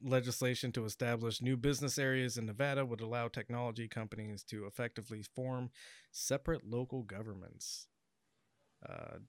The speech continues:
Democratic Governor, uh, Steve Sisolak announced a plan to launch so-called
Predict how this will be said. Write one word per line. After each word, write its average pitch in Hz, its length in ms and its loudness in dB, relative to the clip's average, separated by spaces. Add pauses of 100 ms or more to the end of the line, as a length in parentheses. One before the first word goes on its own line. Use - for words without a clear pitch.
(160)
Democratic 117 560 -2
Governor, 110 800 -4
uh, 92 200 -10
Steve 120 400 -4
Sisolak 113 720 -2 (640)
announced 101 340 -6
a - 40 -14
plan 143 360 2
to 123 400 -2
launch 123 460 -2
so-called 131 560 0